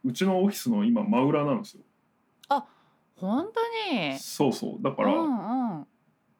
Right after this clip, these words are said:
Speaker 1: 逆に現状僕らはもう絶対泊まんないだろうなっていう場所にあるんだけど。
Speaker 2: 行ったこともない？
Speaker 1: えっとね、そうなくて、だから、でもなんかね、
Speaker 2: うん。
Speaker 1: その、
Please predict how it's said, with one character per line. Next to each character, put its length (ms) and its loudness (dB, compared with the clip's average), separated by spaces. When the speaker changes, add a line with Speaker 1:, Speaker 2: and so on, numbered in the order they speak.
Speaker 1:
逆 360 2
に 280 2
現 340 2
状 220 0
僕 220 0
ら 100 2
は 60 -2
も 160 0
う 40 -6
絶 220 -8
対 180 -2
泊 100 -2
ま 120 2
ん 80 2
な 140 2
い 20 4
だ 80 2
ろ 120 -8
う 20 -12
な 100 -16
っ 60 -20
て 160 -20
い 40 -12
う 120 -16
場 100 -16
所 140 -12
に 60 -14
あ 40 -14
る 80 -14
ん 120 -18
だ 60 -20
け 60 -20
ど。 140 -18
Speaker 2:
行 80 -6
っ 20 -20
た 120 -4
こ 100 -4
と 80 -4
も 100 -2
な 160 -4
い？ 220 -12
Speaker 1:
え 120 0
っ 40 0
と 120 0
ね、 120 4
そ 140 0
う 20 6
な 180 4
く 60 -12
て、 400 0
だ 160 -10
か 120 -2
ら、 80 -2
で 60 2
も 80 4
な 100 4
ん 40 -2
か 120 2
ね、 100 2
Speaker 2:
う 40 -2
ん。 40 -4
Speaker 1:
そ 100 -8
の、 220 -4